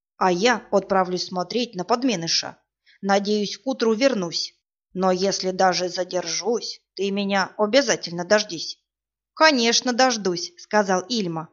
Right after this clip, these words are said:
«Куда же я денусь? А что у тебя такое в руке?» «Это?» Вяйна поднял лучину, над которой трудился весь вечер. «Ну, взгляни». Ильмо повертел палочку в руках и вернул колдуну.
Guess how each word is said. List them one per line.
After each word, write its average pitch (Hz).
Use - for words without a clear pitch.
«Куда 233
же 190
я 240
денусь? 175
А 214
что 294
у 269
тебя 208
такое 233
в 190
руке?» 220
«Это?» 202
Вяйна 190
поднял 196
лучину, 185
над 190
которой 196
трудился 190
весь 247
вечер. 180
«Ну, 175
взгляни». 262
Ильмо 202
повертел 277
палочку 277
в 262
руках 220
и 220
вернул 240
колдуну. 214